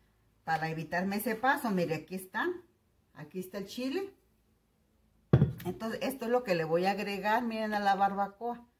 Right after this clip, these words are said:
Aquí está, miren. Que temo que se me caiga el teléfono. Miren, a-, le voy a agregar cerveza.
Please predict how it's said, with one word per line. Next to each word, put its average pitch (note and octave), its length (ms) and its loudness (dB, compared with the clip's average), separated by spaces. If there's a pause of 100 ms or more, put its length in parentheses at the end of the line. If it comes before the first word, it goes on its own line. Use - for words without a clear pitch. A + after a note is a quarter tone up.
(720)
Aquí D#3 300 -10
está, F3+ 340 -6
miren. B3 400 -4 (1300)
Que G3 120 -10
temo G3+ 360 -6
que A#3 80 -14
se F3+ 100 -4
me D3+ 160 -2
caiga E3+ 260 -2
el G3 120 -6
teléfono. G3+ 580 -6 (680)
Miren, E3 240 -6
a-, - 200 -6
le F3 140 2
voy F3+ 160 6
a A3 40 6
agregar A3 420 6
cerveza. A3+ 720 4